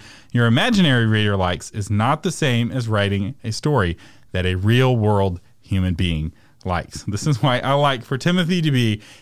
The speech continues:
a real person that you can find in real life and ask their feedback on your story.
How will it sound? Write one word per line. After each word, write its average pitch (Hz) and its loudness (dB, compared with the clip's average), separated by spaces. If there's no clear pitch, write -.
a 110 -2
real 139 2
person 143 0
that 98 -6
you 117 0
can 127 2
find 196 2
in 117 2
real 107 2
life 143 2
and 90 -6
ask 147 -4
their 110 0
feedback 104 0
on 110 2
your 107 2
story. 107 -2